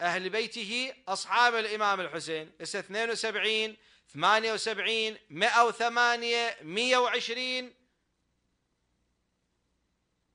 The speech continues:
وأمامهم ثلاثين ألف على أقل التقادير، هذول على أكثر التقادير مائة وأربعين، هذولك، هذولاك على أقل التقادير ثلاثين ألف.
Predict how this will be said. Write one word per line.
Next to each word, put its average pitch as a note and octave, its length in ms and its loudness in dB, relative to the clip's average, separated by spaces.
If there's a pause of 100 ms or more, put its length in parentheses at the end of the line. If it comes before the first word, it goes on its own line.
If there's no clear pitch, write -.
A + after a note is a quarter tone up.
(680)
وأمامهم F#3 1040 -8 (120)
ثلاثين F3+ 840 -14 (220)
ألف A3 560 -8
على A3+ 280 -4
أقل A#3+ 800 -6
التقادير، E3+ 1120 -4
هذول F3+ 360 0
على G3 260 4
أكثر C4 540 2
التقادير B3 800 2
مائة A3+ 200 0
وأربعين، F#3+ 640 -4
هذولك، G#3+ 520 -4
هذولاك G#3+ 440 0
على G#3+ 260 2
أقل D4 580 0
التقادير C#4+ 680 0
ثلاثين A#3 560 -4
ألف. E3 320 -10